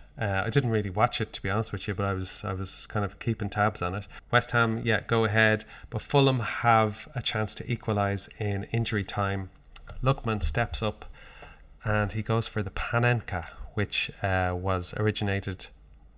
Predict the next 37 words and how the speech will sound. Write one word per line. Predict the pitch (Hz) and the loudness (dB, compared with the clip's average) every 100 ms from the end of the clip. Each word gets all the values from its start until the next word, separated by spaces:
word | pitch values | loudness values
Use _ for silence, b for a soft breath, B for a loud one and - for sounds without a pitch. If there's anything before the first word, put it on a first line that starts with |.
| - - | -12 -4
uh, | 101 | -4
according | - 107 98 | 0 2 2
to | - 98 | 0 -2
legend, | 95 98 90 - | -2 -4 -4 -4
by | 98 92 | -4 -2
the | 95 | -4
player, | - 98 95 92 B B B B | 0 0 0 -4 B B B B
uh, | 101 95 - | -4 -4 -2
Panenka, | 101 104 113 104 101 B B B B - | 2 2 4 6 4 B B B B -12
who | - | -6
played | 104 104 - | 0 0 0
for | |
the | 92 | -4
Czechoslovakia | - 101 - 104 92 101 98 107 98 95 - | 0 -2 -2 -6 0 0 0 0 0 -2 -4
in | 107 | -6
the | 95 | -2
nineteen | 95 95 95 | 0 -2 -2
seventies, | - 101 101 95 95 - - - - | -2 0 0 -4 -4 -4 -6 -12 -8
and | 104 90 90 90 | -2 -2 -2 -4
he, | - - - 101 95 98 - - - | -6 -8 -6 -4 -2 -6 -10 -12 -8
it's | 117 | -4
this | - 113 | 0 0
little | 120 104 98 - | 0 -4 -6 -2
chip. | - 135 120 - - - | 0 0 -2 -2 -4 -4
You | 113 | -4
chip | - 123 | 0 0
the | 104 | 0
ball | 113 107 101 | 0 2 0
into | 110 104 98 | -4 -6 -4
the | |
middle | 98 101 101 | -4 -2 -2
of | - | -4
the, | - - - - - - 117 | -8 -12 -16 -10 -10 -8 -2
middle | 117 127 | 2 2
of | - | 0
the | - | 0
goal | 98 95 | 0 0